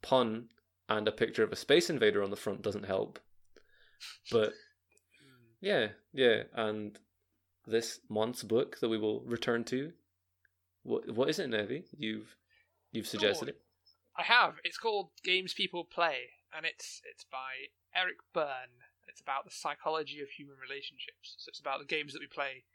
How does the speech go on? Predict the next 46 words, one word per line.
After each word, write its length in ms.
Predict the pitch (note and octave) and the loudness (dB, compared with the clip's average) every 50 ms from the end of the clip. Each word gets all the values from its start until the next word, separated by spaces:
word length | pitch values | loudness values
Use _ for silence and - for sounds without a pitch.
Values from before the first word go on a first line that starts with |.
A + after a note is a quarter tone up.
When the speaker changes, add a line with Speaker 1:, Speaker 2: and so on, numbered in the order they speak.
| _ _ _ | _ _ _
Speaker 2:
in 80 | D#3 D#3 | -6 -6
everyday 340 | D#3 D3 C#3+ C#3 C#3+ C#3 C3+ | -4 -6 -4 -4 -4 -2 0
lives, 640 | C3+ C#3 C3+ C3+ C3+ C#3 C#3 C#3 C3 C3 - - - - _ _ _ _ _ _ _ _ | 2 2 2 2 0 -4 -8 -10 -12 -14 -14 -14 -16 -20 _ _ _ _ _ _ _ _
from 360 | - - - C#3 C3 C3 B2+ B2+ B2+ B2 A#2 _ _ _ _ | -18 -12 -10 -8 -8 -8 -10 -12 _ _ _ _ _ _ _
games 160 | - C#3+ C#3 | -14 -14 -14
we 80 | C3 - | -14 -12
play 100 | - B2+ B2+ | -10 -10 -10
at 100 | B2 - | -10 -4
parties, 600 | - D#3 D#3 D3+ D3 - - D3 C#3+ C#3 C#3 - | 0 0 0 0 0 -4 -8 -10 -10 -10 -10 -14
from, 160 | - - C3 B2 | -16 -18 -20 -20
like, 160 | A#2+ A#2+ B2+ _ _ _ | -20 -20 -20 _ _ _
charades 560 | - - - - C#3 C3+ C3 B2+ B2+ C3 _ | -14 -14 -14 -12 -14 -14 -14 -14 -16 _ _
and 100 | C#3+ B2+ | _ _
things 220 | - C3+ C#3 C3+ C3+ | -20 -20 -18 -12 -10
like 140 | C3+ B2+ C3+ | -10 -10 -8
that, 240 | C3 B2+ C3 - _ _ _ _ _ _ _ _ - - | -8 -8 -8 -10 _ _ _ _ _ _ _ _ -16 -16
to, 40 | C3+ A#2+ A#2 A#2 A#2 | -16 -16 -16 -14 -10
like, 260 | B2 A#2+ B2+ - - _ | -10 -10 -10 -10 -14 _
the 80 | - D3 | -14 -10
games 240 | C#3+ C#3 C3+ B2+ B2+ | -10 -10 -10 -12 -14
we 60 | C3+ | -10
might 160 | C3+ C3 C3+ - | -10 -10 -10 -10
play 240 | - C#3 C3 C3 | -12 -12 -12 -12
when 100 | B2+ B2 B2 | -14 -16 -18
we 80 | B2+ B2 | -16 -12
go 160 | - B2 B2 B2 | -10 -10 -10 -12
to 100 | - - - | -10 -8 -8
catch 180 | - - - - | -8 -8 -12 -20
the 100 | - _ | -6 _
bus 400 | - F#3 E3+ - - - - - - _ | 0 0 0 0 -4 -8 -8 -10 -12 _
or 300 | - C3 B2+ B2+ B2+ B2 - _ _ _ _ _ _ _ | -12 -12 -10 -12 -14 -14 -16 _ _ _ _ _ _ _
walking 280 | - C3 B2+ - D3 B2+ | -20 -20 -20 -20 -20 -20
to 80 | - C3 | -20 -10
work 400 | C3 D3+ D#3 D3+ D#3 D3+ C#3+ - - - | -4 2 4 6 6 6 4 0 -6 -14
or 300 | C#3 B2 B2 B2 A#2+ A#2+ _ _ _ _ | -14 -14 -12 -16 -18 -20 _ _ _ _
anything 260 | - G#3 G#3 - G3+ F#3 | -2 -2 -2 -2 2 4
like 160 | E3+ D#3+ C#3+ | 4 4 4
that. 200 | C#3+ C3+ - - | 4 0 -2 -4
So 260 | - D3+ C#3 C3+ C3+ C3+ - | -8 -10 -10 -10 -12 -12 -8
the 80 | D#3 | -4
little 160 | E3 F3 - - | -4 -4 -4 -4
things 220 | - D#3+ D3+ C3+ | -6 -10 -8 -6
that 80 | C#3+ E3+ | -6 -6
we 40 | C#3+ C#3 | -6 -4
might 180 | C3+ C3+ C#3 C3 | -6 -8 -8 -8
do. 200 | C#3+ C3 C3 | -10 -12 -14